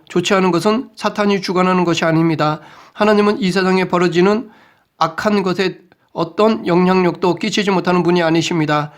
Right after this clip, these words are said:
하나님은 이 세상에 악을 행하시지는 않지만 사탄의 악을 허용하시고 때론 악도 그 필요에 따라 선하게 사용하시는 분이십니다. 그래서 요셉을 애굽의 종으로 팔아넘기는 사건이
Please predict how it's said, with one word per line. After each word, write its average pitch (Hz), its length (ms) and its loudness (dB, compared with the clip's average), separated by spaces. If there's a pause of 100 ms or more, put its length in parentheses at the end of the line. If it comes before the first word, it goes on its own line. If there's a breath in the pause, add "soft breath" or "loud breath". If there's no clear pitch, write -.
(180 loud breath)
하나님은 196 560 0
이 185 120 -2
세상에 185 540 0
악을 175 260 0
행하시지는 190 540 -4
않지만 151 480 -4 (440 loud breath)
사탄의 214 360 -2
악을 170 300 0
허용하시고 170 800 -4
때론 214 360 0
악도 165 420 -2
그 180 180 -2
필요에 196 260 -2
따라 185 220 -4
선하게 190 340 -4
사용하시는 190 500 -2
분이십니다. 160 680 -2 (300 loud breath)
그래서 196 380 2
요셉을 175 520 2 (200 loud breath)
애굽의 180 380 2
종으로 180 360 0
팔아넘기는 185 600 0
사건이 175 560 -2